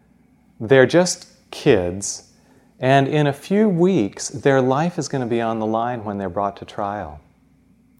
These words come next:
And they don't know whether they're gonna end up in jail for the next ten or twenty years, whether the judge will decide to try them as an adult when they could be put away for life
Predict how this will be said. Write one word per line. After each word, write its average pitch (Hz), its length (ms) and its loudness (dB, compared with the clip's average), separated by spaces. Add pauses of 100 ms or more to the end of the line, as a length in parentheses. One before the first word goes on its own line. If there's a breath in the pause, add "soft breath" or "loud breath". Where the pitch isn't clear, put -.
And 120 140 -2
they 123 100 8
don't 120 260 2
know 117 260 2
whether 110 300 2
they're 107 240 2
gonna 104 160 -4
end 107 240 -4
up 101 180 0
in 90 120 -6
jail 104 340 0
for 135 160 -2
the 117 100 -2
next 107 380 -6
ten 120 300 -6
or 104 80 -6
twenty 107 320 -4
years, 120 480 0 (340 soft breath)
whether 113 260 2
the 95 120 -2
judge 104 340 2
will 104 120 -2
decide 98 380 -2
to 92 80 -4
try 95 300 0
them 95 160 -4
as 87 140 -8
an 85 100 -8
adult 101 560 0
when 101 140 -4
they 95 100 -4
could 95 140 -6
be 90 100 -6
put 101 220 -6
away 92 260 -4
for 87 180 -12
life 95 560 -4